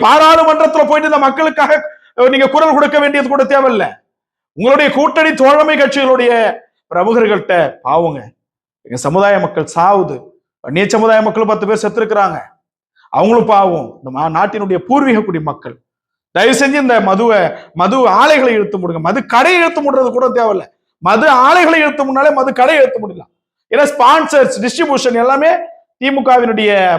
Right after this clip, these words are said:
முக்கிய புள்ளிகள் தான். என்னமோ ஒரு அரசியலுக்காக இதெல்லாம் நாடகமாக இங்க இருக்கின்றது. ஆனால்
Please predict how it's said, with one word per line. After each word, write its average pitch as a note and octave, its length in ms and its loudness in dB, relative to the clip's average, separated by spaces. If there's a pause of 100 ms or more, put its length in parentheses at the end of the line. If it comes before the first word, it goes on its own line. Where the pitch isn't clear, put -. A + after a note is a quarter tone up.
முக்கிய G#3+ 400 -2
புள்ளிகள் E3 380 -4
தான். D#3+ 120 -4 (880)
என்னமோ G3+ 340 2 (340)
ஒரு D3+ 120 0 (200)
அரசியலுக்காக A3 540 0 (120)
இதெல்லாம் G#3+ 280 0 (100)
நாடகமாக C4 520 2 (720)
இங்க F3 220 -6
இருக்கின்றது. E3 440 -4 (960)
ஆனால் G3+ 320 2